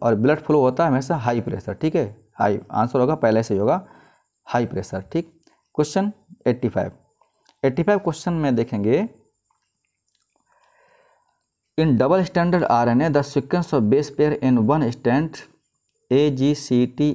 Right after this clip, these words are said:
A A G E, what is the complementary sequence on the other strand?" ठीक है, क्वेश्चन जेनेटिक्स का है,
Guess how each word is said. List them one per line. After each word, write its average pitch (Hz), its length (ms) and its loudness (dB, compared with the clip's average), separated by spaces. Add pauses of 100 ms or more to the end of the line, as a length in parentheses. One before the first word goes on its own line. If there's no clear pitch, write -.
(100)
A 127 300 2
A 117 220 0
G 117 260 2
E, 135 200 -2 (180)
what 117 320 0
is 139 160 0
the 160 200 0 (300)
complementary 143 640 2 (100)
sequence 131 380 -2
on 117 280 -2
the 127 200 2
other 107 300 0
strand?" 101 400 -12
ठीक 147 140 -6
है, 151 100 0 (480)
क्वेश्चन 160 260 0
जेनेटिक्स 151 380 0
का 151 120 0
है, 202 120 -2